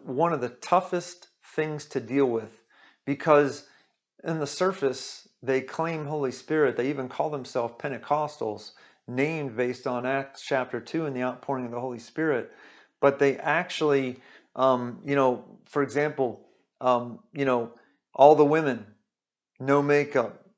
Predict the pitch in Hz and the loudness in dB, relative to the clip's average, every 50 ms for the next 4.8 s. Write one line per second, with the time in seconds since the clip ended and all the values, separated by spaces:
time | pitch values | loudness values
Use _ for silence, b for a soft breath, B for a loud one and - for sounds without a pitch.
0 | _ _ - - - - - 139 143 139 143 110 - 139 139 139 139 143 139 127 | _ _ -14 -14 -14 -4 6 8 8 8 8 6 4 4 6 6 6 4 2 -2
1 | 135 143 143 139 123 113 110 107 113 120 127 135 143 147 147 139 139 - - - | -2 -2 0 0 0 0 0 0 0 2 4 4 4 4 4 0 -4 -8 -4 4
2 | - 151 143 123 - - - - 120 117 - - 131 131 139 139 131 143 139 139 | 6 8 8 6 4 -2 -8 -12 -12 -8 -6 -2 2 4 4 4 6 6 6 6
3 | 131 123 110 127 147 147 135 123 107 110 120 120 - 120 117 - - 139 147 151 | 4 2 -2 -6 -4 -4 -4 -4 -2 -4 -4 -4 -4 -6 -6 -4 -4 -4 -2 -2
4 | 151 156 151 143 120 135 160 160 165 170 175 170 165 - - | -2 -2 -4 -2 -2 -2 0 0 -2 -2 -4 -6 -8 -10 -16